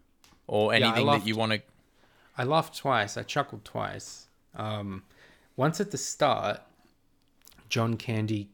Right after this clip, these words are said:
Speaker 2: gets out of the car and, uh, there's trees in the parking lot. And so he gets out of the car and he goes, "Huh, trees in the parking lot." I,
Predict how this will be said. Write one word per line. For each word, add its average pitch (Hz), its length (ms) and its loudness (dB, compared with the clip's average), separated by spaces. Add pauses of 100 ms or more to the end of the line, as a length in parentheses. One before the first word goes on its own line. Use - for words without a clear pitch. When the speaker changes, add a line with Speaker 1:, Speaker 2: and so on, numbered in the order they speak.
(100)
Speaker 2:
gets 110 320 -4
out 104 220 -2
of 101 240 -12
the 98 280 -4
car 98 520 -2 (1080)
and, 101 360 -6
uh, 92 360 0
there's 101 220 -8
trees 123 480 -4
in 123 140 -2
the 120 80 -6
parking 139 600 -4
lot. 143 300 -2 (680)
And 107 280 -10
so - 220 -6
he 107 80 -6
gets 117 300 -4
out 107 120 0
of 98 80 -4
the 104 60 -10
car 104 380 -2
and 98 100 -8
he 98 80 -12
goes, 92 460 -6 (160)
"Huh, 180 180 -10 (140)
trees 175 320 -2
in 147 80 -2
the 123 80 -4
parking 160 420 -6
lot." - 260 -14 (1160)
I, 101 220 -4